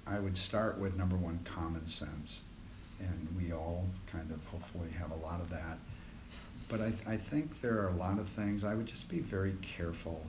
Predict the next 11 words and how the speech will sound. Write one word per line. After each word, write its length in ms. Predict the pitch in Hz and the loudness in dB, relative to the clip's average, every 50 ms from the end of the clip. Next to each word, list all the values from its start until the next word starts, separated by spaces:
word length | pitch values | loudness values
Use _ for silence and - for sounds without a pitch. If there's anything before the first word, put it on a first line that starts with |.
| - - - - - - - - - - - - - | -8 -8 -10 -10 -10 -10 -10 -12 -12 -12 -12 -8 -4
um, 380 | - 95 87 87 87 87 - - | 0 0 0 2 0 0 -2 -2
and 380 | - 98 98 87 87 87 - - - | 0 0 2 2 2 0 -2 -2 -2
I 160 | 98 98 104 | 0 0 2
E 260 | 95 90 95 98 98 92 92 - - - - - | 2 2 2 2 2 2 0 -2 -6 -8 -6 -2
probably 300 | 92 92 98 104 123 123 | 2 2 2 2 2 2
not 380 | 120 123 117 110 98 90 - | 2 2 2 0 0 -2 -4
do 220 | - 98 98 98 95 | 0 2 2 2 2
them, 420 | 95 104 101 104 104 101 98 98 | 2 2 2 2 2 2 2 4
and 80 | 92 92 92 | 4 4 2
they 40 | 90 90 | 2 2
sound 540 | - - 92 92 98 104 104 104 101 92 | 0 0 2 2 4 4 4 2 2 0